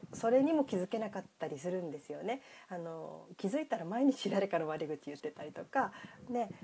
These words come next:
あの、気づいたらいつも自分のダメなところを探してたりとかね、あの、客観的に見れない時ってそういう状態に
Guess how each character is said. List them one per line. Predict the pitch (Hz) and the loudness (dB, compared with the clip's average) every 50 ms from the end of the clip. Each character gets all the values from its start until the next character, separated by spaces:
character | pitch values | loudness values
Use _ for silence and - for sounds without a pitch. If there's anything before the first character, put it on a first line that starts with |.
| - - - | -16 -10 -8
あ | 180 | -8
の、 | 175 175 170 165 160 160 156 156 160 151 156 - | -6 -6 -6 -8 -8 -10 -12 -12 -12 -12 -10 -6
気 | - | -6
づ | 202 226 233 | -2 -2 -4
い | |
た | 226 - 190 | -2 0 2
ら | 170 | 2
い | 185 202 | 2 0
つ | - 311 | 0 0
も | 269 226 | 2 2
自 | 190 - 180 | 2 -2 -2
分 | - 170 160 | -4 -2 -4
の | 156 | -4
ダ | - 151 151 | -6 -6 -6
メ | 170 196 | -4 -4
な | 233 233 | -4 -6
と | - - 151 | -6 -8 -10
こ | - 143 139 | -8 -8 -10
ろ | 131 | -10
を | 131 | -12
探 | - 156 147 139 - | -16 -16 -16 -16 -18
し | - | -16
て | - - | -18 -16
た | - - | -16 -16
り | - 185 | -18 -18
と | - 170 | -20 -20
か | - - 196 | -18 -14 -10
ね、 | 233 269 - - - - - - - | -8 -8 -8 -8 -14 -20 -20 -20 -12
あ | - 185 | -10 -10
の、 | 175 170 165 165 160 156 156 156 170 - _ _ _ - | -8 -8 -10 -12 -14 -16 -16 -18 -20 -20 _ _ _ -12
客 | - 226 220 - | -10 -10 -10 -6
観 | - 277 285 277 | -4 -2 -2 -2
的 | 285 277 - 277 | -4 -4 -2 0
に | 277 269 | 2 2
見 | 269 269 | 2 2
れ | 285 277 | 2 0
な | 269 240 | 0 -2
い | 226 | -4
時 | - 190 - | -8 -10 -12
っ | - | -12
て | _ - 175 | _ -10 -10
そ | - - 202 | -6 -4 -4
う | 202 | -2
い | 208 214 214 208 214 | -2 -2 -2 -4 -4
う | 208 | -4
状 | - 214 208 202 | -4 -4 -4 -4
態 | 202 - 202 190 | -6 -6 -4 -4
に | 190 185 180 175 | -2 -4 -6 -6